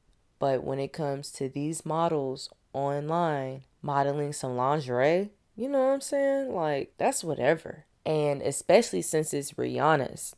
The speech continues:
Like, this isn't even Victoria's Secret. This isn't someone lame. Like, people unanimously give this brand great reviews. It's comfortable.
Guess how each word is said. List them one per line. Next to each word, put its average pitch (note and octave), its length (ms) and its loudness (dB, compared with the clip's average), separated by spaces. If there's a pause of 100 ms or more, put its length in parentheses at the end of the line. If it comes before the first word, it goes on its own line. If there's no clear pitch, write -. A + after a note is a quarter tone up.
Like, - 180 -8
this D#3+ 220 0
isn't E3 200 -4
even D3 460 -4
Victoria's C3+ 500 -2
Secret. D#3+ 640 -2
This E3 220 -2
isn't D#3 220 -4
someone C3+ 460 -2
lame. D3+ 340 2
Like, B2+ 380 -4
people E3 640 -2 (300)
unanimously C#3 1200 0 (360)
give D#3 520 2
this E3+ 280 2
brand D#3 600 2 (180)
great D3 340 6
reviews. C3+ 520 0
It's - 220 -10
comfortable. D#3+ 760 0